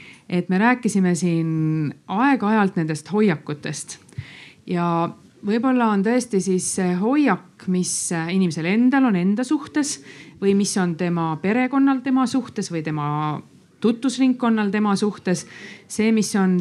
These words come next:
takistanud tal siis kõiki neid asju teha, millest me kõikidest nendest headest soovitustest, ja see ei pruugi olla üldse lihtne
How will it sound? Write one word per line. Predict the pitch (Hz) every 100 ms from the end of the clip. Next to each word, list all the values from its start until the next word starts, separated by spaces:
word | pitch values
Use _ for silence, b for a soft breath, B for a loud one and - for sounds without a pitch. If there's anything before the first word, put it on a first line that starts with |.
| 175
takistanud | 254 285 - 190 170 165
tal | 165 160
siis | 160 -
kõiki | 185 185
neid | 175 170
asju | 185 - 185
teha, | 226 277 185
millest | 156 151 143 -
me | 156 151 160
kõikidest | 180 175 170 156
nendest | 170 160
headest | 196 180 156
soovitustest, | - 202 175 - 147 165 175
ja |
see | 165
ei | 190
pruugi | 240 311 226
olla | 208 202
üldse | 202 214
lihtne | 349 - - 156